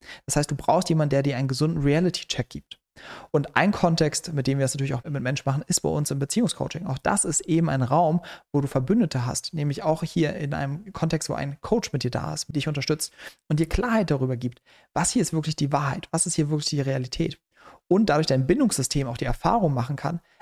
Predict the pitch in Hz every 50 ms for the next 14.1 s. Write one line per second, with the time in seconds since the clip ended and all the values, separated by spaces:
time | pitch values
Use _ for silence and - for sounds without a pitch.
0 | - _ 147 - - 160 - - _ - 175 190 180 160 - 127 120 113 110 120
1 | - - - 147 87 113 127 - - - 151 - - 131 - - 139 143 - -
2 | - 151 185 202 190 160 143 135 131 127 131 139 - - - 135 135 135 - 127
3 | - - - 196 185 160 139 135 117 - - - - - - 185 196 190 170 147
4 | 131 120 131 - - 147 135 - - - - - _ _ 143 143 143 135 143 139
5 | 131 123 - 165 160 - - - - - 151 151 160 160 147 135 120 123 131 131
6 | - - - _ _ - 127 123 - - 147 143 139 127 123 113 113 117 123 -
7 | - - - - _ _ _ _ _ - - - 147 - - - 156 180 170 147
8 | 139 - - - - 135 - - - - 147 139 - - 160 151 143 127 120 123
9 | - - 135 147 165 165 160 156 - - - 127 110 127 147 143 - - - 156
10 | 151 - - - - - - _ - - - _ _ 143 - - 143 151 160 -
11 | - 147 139 - - 135 127 123 - - 131 - - 123 120 123 - - 135 131
12 | 127 123 - 127 123 127 123 - - - _ _ _ _ _ - 123 151 170 160
13 | - 143 131 - 151 143 147 - 143 139 - - 127 127 - - - - - -
14 | 147